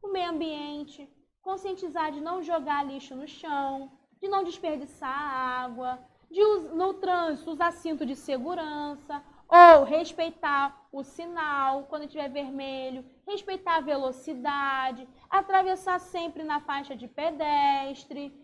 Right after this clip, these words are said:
né? Posso também usar a conscientização, onde tiver o símbolo de preferencial, aquela plaquinha de preferencial,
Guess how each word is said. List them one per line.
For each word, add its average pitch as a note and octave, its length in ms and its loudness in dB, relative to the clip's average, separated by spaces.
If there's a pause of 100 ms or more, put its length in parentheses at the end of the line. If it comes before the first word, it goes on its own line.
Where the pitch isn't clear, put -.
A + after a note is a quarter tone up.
(140)
né? F4+ 340 -2 (240)
Posso G4+ 320 2
também F4+ 360 -4
usar E4+ 280 -4
a E4+ 40 -4
conscientização, E4 1000 -12
onde F#4+ 260 0
tiver E4+ 420 -6
o E4+ 60 -6
símbolo D4 640 -12 (260)
de D#4 600 -2 (160)
preferencial, F4+ 1160 -2
aquela D#4 240 -6
plaquinha E4 420 -6
de D4+ 80 -14
preferencial, D#4+ 1120 -10